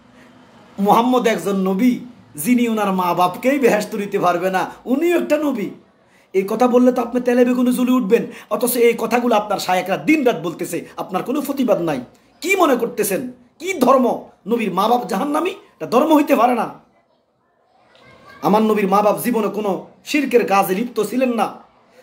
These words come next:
আমার নবীর মা বাপ দিন ইব্রাহিমী ছিলেন, মুমিন ছিলেন, ইমানদার ছিলেন। সমস্ত নবীদের মা বাপ জান্নাতি, জান্নাতি, জান্নাতি।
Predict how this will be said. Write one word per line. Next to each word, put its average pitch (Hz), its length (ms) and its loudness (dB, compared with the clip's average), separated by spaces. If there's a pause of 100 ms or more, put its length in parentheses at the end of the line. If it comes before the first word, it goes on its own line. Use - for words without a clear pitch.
(140)
আমার 202 180 0
নবীর 190 280 0
মা 214 140 4
বাপ 202 320 0 (560)
দিন 208 120 -8
ইব্রাহিমী 202 460 0
ছিলেন, 190 340 -2 (500)
মুমিন 269 380 4
ছিলেন, 208 440 -2 (180)
ইমানদার 262 420 2
ছিলেন। 165 380 -4 (360)
সমস্ত 294 440 -2
নবীদের 196 360 0
মা 175 160 -2
বাপ 165 220 -2 (240)
জান্নাতি, 190 560 -4 (280)
জান্নাতি, 202 540 0 (220)
জান্নাতি। 160 460 -2